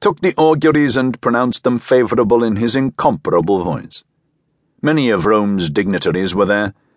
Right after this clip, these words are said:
Pompey was there to offer his congratulations, as was the tiresome Cato. I would have liked to have Cicero in attendance,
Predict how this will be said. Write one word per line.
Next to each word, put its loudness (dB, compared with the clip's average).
Pompey 2
was 0
there 2
to -2
offer 0
his -2
congratulations, -2
as -2
was -2
the -6
tiresome -2
Cato. -4
I 2
would 2
have 2
liked 0
to 0
have -2
Cicero 0
in -2
attendance, -4